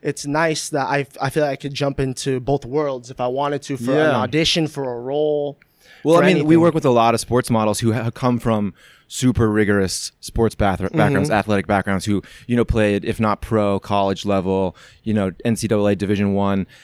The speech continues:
Speaker 2: And the flip side of that, like you're talking about, the branding is really important this day and age in, like, social media and lifestyle modeling, because you gotta have an image, you gotta have something beyond just having a good running stride, which will get
Speaker 1: Definitely.
Speaker 2: you some jobs, but not
Speaker 1: Definitely.
Speaker 2: all the jobs.
Speaker 1: Definitely.
Speaker 2: You know?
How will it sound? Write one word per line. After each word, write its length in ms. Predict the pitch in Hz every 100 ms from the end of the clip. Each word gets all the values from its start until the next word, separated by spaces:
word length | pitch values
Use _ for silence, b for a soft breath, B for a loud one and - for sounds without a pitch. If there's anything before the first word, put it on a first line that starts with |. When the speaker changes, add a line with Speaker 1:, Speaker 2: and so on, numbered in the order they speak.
| B
Speaker 2:
And 460 | 117 110 104 98 - _ _ _ _ -
the 320 | 101 120 139 -
flip 240 | - 175
side 200 | - 180
of 80 | 131
that, 80 | 117
like 120 | 110
you're 60 | 147
talking 220 | 151 120
about, 100 | 104
the 80 | 101
branding 480 | 85 98 135 143
is 140 | 107 90
really 240 | 113 180
important 520 | 117 - 120 110 98
this 160 | - 120
day 140 | 127
and 80 | 107
age 140 | 101 92
in, 80 |
like, 120 | 98 90
social 320 | 117 110 107
media 220 | 107 107
and 80 | 92
lifestyle 400 | 95 110 135 107
modeling, 300 | 101 101 101
because 240 | 95 98 B B B
you 100 | 117
gotta 220 | 113 123 120
have 200 | 123 110
an 120 | 101
image, 360 | 98 143 101
you 80 | 98
gotta 220 | 101 104
have 480 | 98 107 104 104 95 - B B
something 400 | - 131 127 127
beyond 340 | 107 110 110 104
just 180 | 92 -
having 260 | 101 107 104
a 60 |
good 180 | 82 107
running 300 | 92 98 104
stride, 300 | - 92 82
which 100 | 98
will 80 | 123
get 140 | 180
Speaker 1:
Definitely. 400 | 143 131 135 120
Speaker 2:
you 60 | 113
some 260 | - 175
jobs, 340 | 139 92 98 95
but 180 | - 110
not 100 | 117
Speaker 1:
Definitely. 160 | 123 151
Speaker 2:
all 60 |
the 80 | 156
jobs. 420 | 107 78 52 - -
Speaker 1:
Definitely. 680 | 127 143 - 120 107 113 110
Speaker 2:
You 80 | 104
know? 240 | 101 151